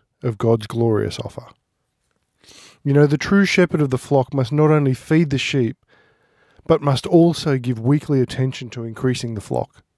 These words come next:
And today's part one. It's titled, "What is a born-again Christian?" And I think that's a very good question we should ask.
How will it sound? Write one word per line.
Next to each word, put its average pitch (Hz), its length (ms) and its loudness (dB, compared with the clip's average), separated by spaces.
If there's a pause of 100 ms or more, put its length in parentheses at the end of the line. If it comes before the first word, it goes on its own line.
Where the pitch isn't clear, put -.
(760)
And 135 100 0
today's 165 320 4
part 147 260 0
one. 110 360 -4 (1000)
It's 127 160 -6
titled, 131 460 2 (360)
"What 147 260 2
is 139 160 0
a 131 40 4
born-again 117 500 -2
Christian?" 104 480 -8 (260)
And 135 80 -4
I 123 40 -4
think 180 160 -4
that's 151 140 -2
a 147 60 0
very 139 240 4
good 127 160 -2
question 123 400 -6
we 110 100 -6
should 110 160 -4
ask. 101 440 -8